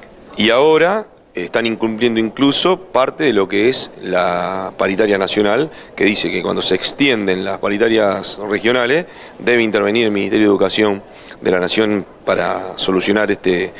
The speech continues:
este conflicto. Al gobierno de la provincia no le importa, por ejemplo, yo te voy a dar un dato. Más de diez mil chicos de la provincia no van a tener calificación en el primer semestre de la provincia.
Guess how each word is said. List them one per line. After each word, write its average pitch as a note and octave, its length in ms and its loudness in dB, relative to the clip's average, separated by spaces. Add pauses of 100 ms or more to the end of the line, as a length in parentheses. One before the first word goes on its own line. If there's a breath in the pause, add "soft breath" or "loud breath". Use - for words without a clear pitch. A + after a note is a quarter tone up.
(160 loud breath)
este G2 260 -2
conflicto. F#2 560 -4 (300 loud breath)
Al D#3+ 120 2
gobierno F#3+ 240 4
de F3 60 4
la E3 40 4
provincia F3 300 2
no D#3 80 0
le D3+ 80 -2
importa, C3+ 640 0 (160)
por A#2 100 0
ejemplo, C3+ 240 0
yo C3+ 80 0
te C3 60 0
voy C3+ 80 6
a C3+ 40 4
dar B2+ 100 2
un A#2 140 0
dato. F#2 380 0 (1080 loud breath)
Más F3+ 160 2
de F#3 60 2
diez D3+ 200 2
mil F3+ 180 0
chicos D#3 260 4
de C3 60 4
la A2+ 200 2
provincia A2+ 680 0
no C#3 140 2
van D3+ 120 2
a C3 60 -2
tener C#3 180 2
calificación A#2 500 -2
en C3 100 2
el A#2 120 0
primer C#3 320 0
semestre C3 560 0
de A2 60 2
la G#2 80 2
provincia. F#2+ 380 -6